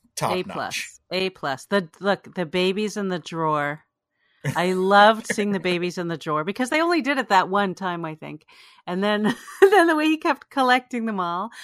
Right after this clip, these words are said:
Speaker 2: I liked that when he was firing at them and then his phaser stopped working, so he just <laughs> threw it at them.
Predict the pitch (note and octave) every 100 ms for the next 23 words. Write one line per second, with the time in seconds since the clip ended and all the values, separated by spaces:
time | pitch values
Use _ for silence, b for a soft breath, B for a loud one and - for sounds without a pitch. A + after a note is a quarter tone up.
0 | B G#3 A3 B3 B3 B3 A#3+ A3+ G#3+ -
1 | G3 G#3 G#3 G3+ G3 G3+ G3 G3 - F3+
2 | F3 F#3 - F3 F3+ F#3 F#3 F#3 G3 -
3 | A3 G3+ - B B _ - G#3+ G#3+ G3
4 | F#3 F3+ - G3 A#3